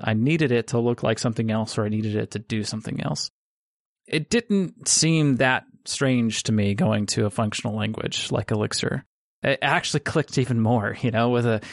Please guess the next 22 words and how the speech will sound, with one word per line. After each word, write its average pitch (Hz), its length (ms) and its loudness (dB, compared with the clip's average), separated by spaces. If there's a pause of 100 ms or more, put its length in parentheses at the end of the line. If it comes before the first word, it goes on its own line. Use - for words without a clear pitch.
(220)
the, 123 140 2
the 123 120 -2
pipeline, 123 800 2
uh, - 40 -6
operator 120 640 2
there, 117 340 4
that, 117 240 2
that 117 160 2
really 123 240 4
helped 117 360 0
me. 117 240 4
E-, - 20 4
everything 147 560 2
just 156 240 2
clicked. - 720 -2
And, 127 160 2
and 123 200 2
it 120 80 2
was - 160 0
the - 80 2
same 143 240 2
way, 123 380 4